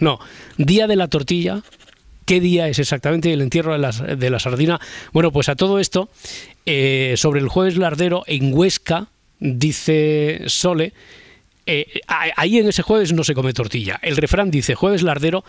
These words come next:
la longaniza al puchero", y allí hay costumbre de que el ayuntamiento invite a longaniza asada.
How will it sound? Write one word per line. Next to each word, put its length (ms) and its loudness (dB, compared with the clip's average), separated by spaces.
la 200 2
longaniza 560 0
al 80 -2
puchero", 460 -2
y 120 2
allí 220 2
hay 100 2
costumbre 380 0
de 120 2
que 100 -2
el 60 -2
ayuntamiento 540 0
invite 340 0
a 60 0
longaniza 460 -2
asada. 420 -2